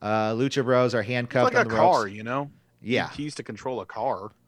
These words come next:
Speaker 1: Uh, so many super kicks all around. We get a three-man B T E trigger to Christian,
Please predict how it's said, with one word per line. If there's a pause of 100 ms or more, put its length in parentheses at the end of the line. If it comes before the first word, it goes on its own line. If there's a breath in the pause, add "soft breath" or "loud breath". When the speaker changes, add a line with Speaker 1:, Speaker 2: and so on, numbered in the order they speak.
Speaker 1:
Uh,
so
many
super
kicks
all
around.
We
get
a
three-man
B
T
E
trigger
to
Christian,